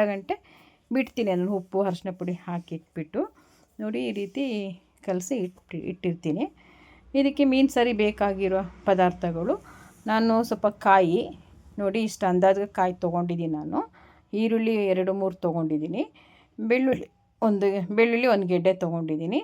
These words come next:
ಶುಂಠಿ ಒಂದು ಮುಕ್ಕಾಲು ಪೀಸು, ಇಲ್ಲ ಒಂದು ಅರ್ಧ ಪೀಸು ಸಣ್ಣಕ್ಕೆ ಹೆಚ್ಚಿ ಇಟ್ಕೊಂಡಿದ್ದೀನಿ. ಆ, ನೋಡಿ, ಈ ರೀತಿ ರೆಡಿ ಮಾಡಿ ಇಟ್ಕೊಂಡಿದ್ದೀನಿ ನಾನು ಇದಕ್ಕೆ.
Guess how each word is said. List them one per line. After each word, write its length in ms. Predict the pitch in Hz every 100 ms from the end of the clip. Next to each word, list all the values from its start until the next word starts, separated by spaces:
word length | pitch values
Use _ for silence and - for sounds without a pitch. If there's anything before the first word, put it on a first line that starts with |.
| 415 -
ಶುಂಠಿ 340 | 277 262 254
ಒಂದು 260 | 294 262 226
ಮುಕ್ಕಾಲು 440 | 220 202 - 208 202
ಪೀಸು, 300 | 202 202 - 466 - _ _ _ -
ಇಲ್ಲ 440 | 285 277 262 269 311 320
ಒಂದು 360 | 254 208 196 185
ಅರ್ಧ 280 | - 202 190 214
ಪೀಸು 220 | 208 208 302
ಸಣ್ಣಕ್ಕೆ 440 | 254 208 202 202
ಹೆಚ್ಚಿ 280 | 185 - 175 - 190
ಇಟ್ಕೊಂಡಿದ್ದೀನಿ. 760 | 175 - 170 156 151 151 247 466 - - - _ _
ಆ, 60 | - 247 254
ನೋಡಿ, 260 | 247 233 226
ಈ 40 | 202
ರೀತಿ 340 | 196 185 240 262 190 180 - _
ರೆಡಿ 160 | 196 185
ಮಾಡಿ 260 | 185 180 175
ಇಟ್ಕೊಂಡಿದ್ದೀನಿ 600 | 170 - 175 165 156 160
ನಾನು 200 | 151 151
ಇದಕ್ಕೆ. 380 | 147 147 -